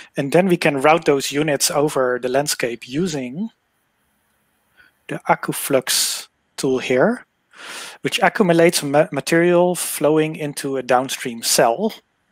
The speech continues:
without removal. There are here all kinds of other tools when the sewage system is finished that we could use,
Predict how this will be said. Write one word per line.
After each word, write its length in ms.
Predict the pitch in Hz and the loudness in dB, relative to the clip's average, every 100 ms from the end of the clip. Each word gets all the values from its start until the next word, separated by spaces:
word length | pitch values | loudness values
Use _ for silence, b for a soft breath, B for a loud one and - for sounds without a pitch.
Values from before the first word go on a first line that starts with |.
| - | -14
without 400 | 143 143 185 202 | -2 2 4 4
removal. 440 | 165 156 156 120 117 | 0 2 0 -2 0
There 160 | 131 | 2
are 40 | 139 | 4
here 220 | 151 151 | 2 2
all 160 | 165 | 0
kinds 220 | 165 165 147 | 0 -2 -2
of 120 | - | -2
other 200 | 156 165 | 0 0
tools 360 | - 156 139 | 0 -2 -2
when 120 | - 135 | -4 -4
the 60 | |
sewage 280 | 131 143 135 | -4 -4 -4
system 360 | - 135 - 127 | -4 -6 -6 -6
is 120 | - | -6
finished 460 | - 165 135 - | -2 -2 0 -2
that 160 | - - | -2 -10
we 60 | - | -10
could 200 | 135 - | -8 -2
use, 400 | 151 226 - | -2 -2 -6